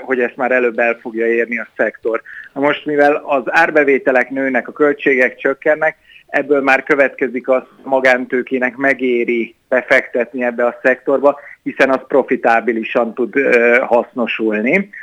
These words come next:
Amellett, hogy egyébként egy nagyon, ö, menő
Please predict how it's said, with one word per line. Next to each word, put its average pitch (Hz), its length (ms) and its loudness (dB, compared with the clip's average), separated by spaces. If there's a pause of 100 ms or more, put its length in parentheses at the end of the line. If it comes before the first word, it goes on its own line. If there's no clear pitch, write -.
Amellett, 135 500 4
hogy 139 140 0
egyébként 131 560 -2
egy 127 100 0
nagyon, 123 540 -2 (220)
ö, 120 460 0 (160)
menő 127 640 0